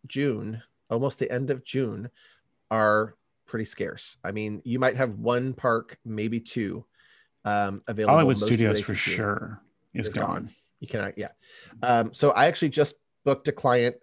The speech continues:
Speaker 1: and they were looking at, uh, the week of June sixteenth, and I said, "Nope, nothing available." So they went a week before and a week after, uh, not a whole lot. So they actually decided to check in on the twenty-seventh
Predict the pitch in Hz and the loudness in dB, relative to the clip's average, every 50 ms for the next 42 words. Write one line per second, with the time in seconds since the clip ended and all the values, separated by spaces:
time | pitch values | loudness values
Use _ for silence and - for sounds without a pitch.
0 | _ - 123 113 110 110 110 110 110 107 120 120 127 131 131 131 127 143 120 117 | _ -8 -4 -2 -2 0 0 0 2 2 2 4 4 4 4 2 2 2 0 2
1 | - 117 120 113 - - - 117 113 110 110 104 110 120 117 110 120 113 113 _ | 4 4 4 4 2 -2 -4 -2 0 0 0 0 -2 -4 -4 -2 -2 -4 -4 _
2 | _ _ _ _ _ _ _ _ - - - 113 107 101 - - 117 113 110 113 | _ _ _ _ _ _ _ _ -12 -6 -4 -2 -2 -4 -4 -4 -2 -2 -2 -2
3 | 107 - - - - - - 180 226 - - _ _ _ _ _ _ _ - _ | -4 -6 -8 -10 -10 -10 -8 -8 -8 -10 -12 _ _ _ _ _ _ _ -20 _
4 | _ _ _ - 107 110 110 110 107 107 107 107 104 104 104 - 107 98 98 - | _ _ _ -2 0 2 2 2 2 0 0 0 0 -2 -2 -2 -2 -4 -4 -6
5 | _ _ _ _ 139 - - - - - 117 160 - - _ - - - _ _ | _ _ _ _ -20 -20 -20 -16 -8 -2 -2 -2 -2 -4 _ -20 -20 -20 _ _
6 | - 117 107 - 110 110 110 123 123 123 131 127 - - 120 120 117 113 113 110 | -8 -6 -4 -2 0 2 2 4 4 4 2 2 0 2 4 4 6 4 4 0
7 | - 123 113 120 120 - - 107 - 139 127 120 113 113 110 117 113 - 131 143 | -2 -4 -2 -2 -2 -2 -4 -2 2 4 4 4 4 2 0 -2 0 2 2 2
8 | 139 - - 156 156 156 156 _ - - - - _ _ _ _ - 110 107 107 | 2 2 0 0 0 0 -2 _ -20 -20 -20 -20 _ _ _ _ -2 0 2 2
9 | 107 104 104 104 98 101 110 113 117 117 127 131 127 120 - - - 117 117 123 | 2 2 2 0 0 -2 0 0 2 4 4 4 4 4 4 2 2 2 4 4
10 | 123 - 143 135 127 - 127 123 123 110 - - 120 110 - 117 110 107 110 107 | 2 2 -2 -4 0 2 2 2 2 2 0 0 0 2 2 2 0 0 -2 -4
11 | - - - 120 110 104 - - - - 110 - - - | -4 -2 -2 -2 -2 -2 -6 -8 -6 -4 -4 -4 -6 -10